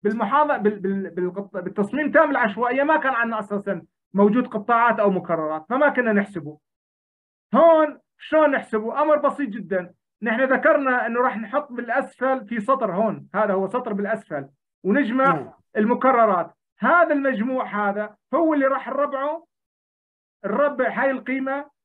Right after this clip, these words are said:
Speaker 1: زائد هاي القيمة زائد هاي القيمة، وكل قيمة بنربعها ونجمعها مع القيمة اللي جنبها وبنقسم. هاي القيمة يا شباب من كم رقم جاي؟ هاي القيمة هاي
Speaker 2: من خمسة.
Speaker 1: شايف؟
Speaker 2: من خمسة.
Speaker 1: من خمسة، ممتاز جدًا. إذن هاي القيمة بنقسمها على خمسة.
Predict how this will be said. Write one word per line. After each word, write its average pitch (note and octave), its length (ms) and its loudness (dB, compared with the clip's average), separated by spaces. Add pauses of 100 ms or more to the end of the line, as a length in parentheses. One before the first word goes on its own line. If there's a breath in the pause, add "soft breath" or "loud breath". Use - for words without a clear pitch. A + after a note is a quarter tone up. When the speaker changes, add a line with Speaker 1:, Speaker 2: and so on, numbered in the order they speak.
(600)
Speaker 1:
زائد G#3 480 2
هاي A#3+ 220 2
القيمة B3 580 -6 (320)
زائد A#3 420 2
هاي B3 180 4
القيمة، B3 380 -4
وكل C4+ 180 -2
قيمة A#3+ 260 -4
بنربعها G#3+ 500 0
ونجمعها A3 420 -4
مع A3 140 -4
القيمة B3 280 -6
اللي A#3 140 -4
جنبها A3+ 520 -2 (340)
وبنقسم. A#3 680 -2 (200)
هاي D4 180 6
القيمة C#4+ 420 2
يا C4 120 2
شباب B3+ 360 0
من A#3 180 -10
كم C#4 180 -2
رقم B3 260 -4
جاي؟ D3+ 360 -6 (580)
هاي A#3+ 120 2
القيمة G#3 380 -2
هاي F#3 80 -2
Speaker 2:
من A3 40 4
خمسة. G#3 260 0
Speaker 1:
شايف؟ - 220 -20 (380)
Speaker 2:
من F#3 100 -4
خمسة. G#3+ 420 -4 (240)
Speaker 1:
من G#3+ 140 0
خمسة، G#3 520 -2
ممتاز G#3+ 360 -2
جدًا. F3 340 -8 (120)
إذن A#3 240 0
هاي C4+ 160 4
القيمة C4 300 -2
بنقسمها B3 460 -4
على G#3+ 220 0
خمسة. G3+ 400 -6